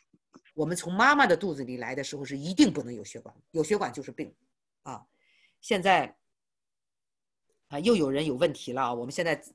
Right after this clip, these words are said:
简单把那个讲了先放下，我们开始回答问题。这有个问题是说，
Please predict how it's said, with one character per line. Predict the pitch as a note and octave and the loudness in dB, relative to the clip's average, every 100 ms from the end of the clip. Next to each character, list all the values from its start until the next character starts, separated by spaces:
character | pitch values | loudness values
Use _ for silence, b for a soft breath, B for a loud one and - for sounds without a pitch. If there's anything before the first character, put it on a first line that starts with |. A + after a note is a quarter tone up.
| _ _ - | _ _ -10
简 | - C#3+ | -2 2
单 | G#3 | 2
把 | D#3+ | 4
那 | E3 | 2
个 | G#3+ | 2
讲 | - C#3 | 0 -2
了 | C3+ | -4
先 | E3+ | -4
放 | D#3+ A3 | 2 4
下， | D#3+ D3 | 4 2
我 | A#2+ | 0
们 | A#2+ | -4
开 | A#2+ | -6
始 | D3+ | -6
回 | C#3+ C#3+ | -6 -2
答 | C#3 | -2
问 | D3+ C#3 | -2 -6
题。 | - C3 C#3+ B B B | -8 -10 -10 B B B
这 | - F3 | -2 0
有 | |
个 | D3 | 2
问 | E3 E3 | 0 -2
题 | - | -4
是 | D3+ D#3 | -6 -6
说， | D3 F3 D#3+ D#3 | -4 2 4 2